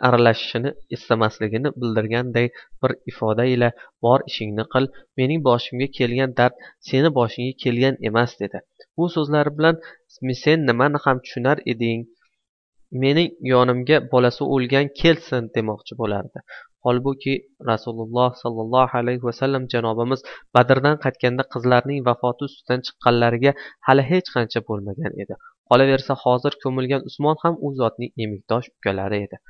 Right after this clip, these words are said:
U yerdan mahzun qaytdilar. To'g'ri yo'lga, to'g'ri uylariga qarab ketdilar.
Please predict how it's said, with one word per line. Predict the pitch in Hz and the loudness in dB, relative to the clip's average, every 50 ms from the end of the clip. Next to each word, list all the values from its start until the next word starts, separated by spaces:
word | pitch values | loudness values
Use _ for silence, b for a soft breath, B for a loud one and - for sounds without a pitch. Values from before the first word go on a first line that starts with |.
| B B B B B B | B B B B B B
U | 135 135 143 | -4 0 2
yerdan | 143 135 127 127 135 131 127 | 2 2 2 2 0 -2 2
mahzun | 120 113 107 - - 123 117 - | 2 0 0 0 -4 -8 -8 -8
qaytdilar. | - - 98 95 _ _ - 87 92 95 - B B B B B _ | -6 -8 -8 -8 _ _ -12 -10 -10 -10 -10 B B B B B _
To'g'ri | - - 156 151 156 156 160 | -4 -2 0 0 0 0 0
yo'lga, | 147 143 139 135 135 143 139 127 - - _ _ _ _ _ _ _ _ _ _ _ _ _ _ _ _ _ _ - | 0 0 0 0 2 2 2 2 2 -6 _ _ _ _ _ _ _ _ _ _ _ _ _ _ _ _ _ _ 0
to'g'ri | 143 151 151 151 156 - - | 2 2 2 2 0 -4 -4
uylariga | 127 113 104 107 104 - 101 98 107 - | -4 -2 2 2 2 2 2 0 -2 -4
qarab | - - 104 98 - _ - | -2 -4 -4 -4 -4 _ -14
ketdilar. | - - 98 _ _ - 104 95 95 95 | -10 -10 -10 _ _ -10 -8 -8 -8 -8